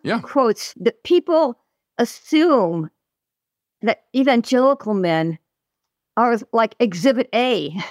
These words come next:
Speaker 2: of patriarchal
Speaker 1: Right.
Speaker 2: and oppression and abuse. And it was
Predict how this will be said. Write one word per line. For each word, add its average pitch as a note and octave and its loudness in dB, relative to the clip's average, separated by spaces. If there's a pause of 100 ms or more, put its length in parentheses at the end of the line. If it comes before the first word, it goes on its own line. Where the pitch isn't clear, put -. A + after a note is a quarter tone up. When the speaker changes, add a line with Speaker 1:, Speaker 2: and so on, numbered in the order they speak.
(320)
Speaker 2:
of F#3 -2 (160)
patriarchal G3 0
Speaker 1:
Right. D#3 0
Speaker 2:
and F3 0
oppression E3 -2 (240)
and F#3 0
abuse. F3+ 0 (500)
And F#3+ 0
it A#3+ 2
was A3+ 0